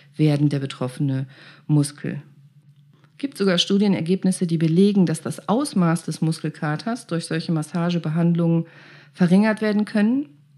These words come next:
Aber eben, Massage muss moderat sein, muss detonisierend sein, also muskellockernd sein. Sonst ärgerst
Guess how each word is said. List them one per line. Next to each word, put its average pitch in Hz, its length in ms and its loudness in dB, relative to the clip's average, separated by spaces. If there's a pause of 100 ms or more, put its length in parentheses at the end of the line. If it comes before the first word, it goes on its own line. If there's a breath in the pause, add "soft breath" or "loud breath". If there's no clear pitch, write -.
Aber 180 200 4
eben, 180 360 4 (100)
Massage 160 500 0
muss 151 220 2
moderat 156 500 0
sein, 156 440 2
muss 147 240 -2
detonisierend 165 840 2
sein, 151 320 0
also 139 200 -2
muskellockernd 151 880 0
sein. 147 440 2 (460 soft breath)
Sonst 160 300 -2
ärgerst 185 460 0